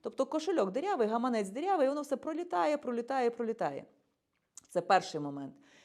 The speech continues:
Ще раз говорю, перебувати в присутності Бога. Тобто перебувати в Його присутності для того, щоб розуміти, як возростати, бути світлом для цього світу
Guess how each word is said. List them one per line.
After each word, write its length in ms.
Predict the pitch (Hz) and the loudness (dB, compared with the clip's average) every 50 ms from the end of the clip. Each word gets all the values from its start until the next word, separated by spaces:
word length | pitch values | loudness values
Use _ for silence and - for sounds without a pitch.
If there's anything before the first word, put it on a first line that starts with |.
| - _ _ _ _ | -20 _ _ _ _
Ще 260 | - - - 220 214 | -16 -4 2 4 6
раз 200 | 170 165 165 - | 6 4 2 0
говорю, 340 | 147 135 139 139 135 135 135 - - _ _ _ _ _ _ _ _ | -6 -4 -4 -4 -6 -6 -8 -10 -16 _ _ _ _ _ _ _ _
перебувати 1000 | - 202 214 214 214 196 165 175 170 151 165 170 180 196 220 226 - 311 392 466 - | 4 4 6 6 6 4 2 0 -2 2 4 6 6 6 4 2 -2 -8 -10 -10 -12
в 40 | - | -16
присутності 840 | _ - 202 196 190 196 - 196 190 190 190 190 190 185 - - 185 | _ -4 -2 -2 -2 -2 -2 -2 -2 -2 -4 -8 -10 -10 -10 -12 -12
Бога. 400 | 156 151 196 190 147 143 - - - - - _ _ _ | -6 2 2 2 2 2 -2 -10 -10 -20 -20 _ _ _
Тобто 280 | - 185 175 - 190 180 | -12 -12 -8 -4 -4 -4
перебувати 840 | 180 180 208 214 220 226 220 196 214 220 208 233 214 196 190 180 165 | -2 2 4 4 6 6 4 2 0 2 4 4 4 4 2 0 -4
в 40 | 165 | -4
Його 240 | 165 170 185 170 | -2 0 0 0
присутності 800 | 160 170 - - - 175 180 180 - 226 202 - 180 165 - - 160 | -2 -4 -12 -10 -4 -4 -4 -2 -2 -6 -6 -4 -6 -10 -8 -8 -6
для 160 | 151 165 165 | -2 -2 -2
того, 460 | 165 - 262 311 349 349 349 349 - | 0 0 0 0 0 0 -2 -4 -8
щоб 340 | - - - 247 208 - - - | -8 -4 0 0 0 0 -2 -6
розуміти, 920 | 170 180 226 240 233 208 202 247 240 247 247 220 180 - - 143 131 - - - _ _ _ _ _ | -4 2 2 2 2 2 2 2 4 4 4 2 2 0 -4 -6 -6 -6 -8 -20 _ _ _ _ _
як 300 | - 143 185 185 190 185 | -6 0 0 0 0 2
возростати, 800 | 214 247 240 240 269 277 269 - 277 277 285 285 285 285 285 285 - - - _ _ _ | -2 -4 -2 -2 -6 -6 -4 -2 0 0 0 0 -2 -8 -10 -10 -14 -20 -20 _ _ _
бути 480 | - 160 190 277 277 240 - - 151 147 | -14 -6 0 2 2 0 0 -2 -6 -6
світлом 540 | 147 - - 180 202 220 214 220 254 247 247 | -6 -8 -10 -8 -8 -8 -4 -2 -2 -2 -2
для 120 | 233 269 | -2 -4
цього 280 | 269 - 285 285 285 277 | -4 -4 -4 -4 -4 -4
світу 440 | 285 - 285 285 285 294 285 277 | -6 -6 -6 -6 -6 -6 -8 -10